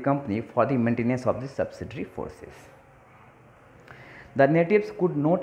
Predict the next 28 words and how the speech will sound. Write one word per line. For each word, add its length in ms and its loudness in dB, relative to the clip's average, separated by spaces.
entertain 560 -2
any 300 0
other 220 2
Europeans 560 0
other 240 2
than 200 0
the 100 -6
English। 340 -6
जो 100 4
भी 120 6
नेटिव 500 0
किंगडम 300 -2
थे 220 -2
वो 400 -2
बिना, 580 -2
without 260 4
permission 400 0
of 160 -2
British, 360 -2
किसी 240 -4
भी 100 -2
दूसरे 260 -2
यूरोपियन 400 2
को 280 -4
अपने 280 -2
ऑफिस 400 0
में 160 -4
even 180 -4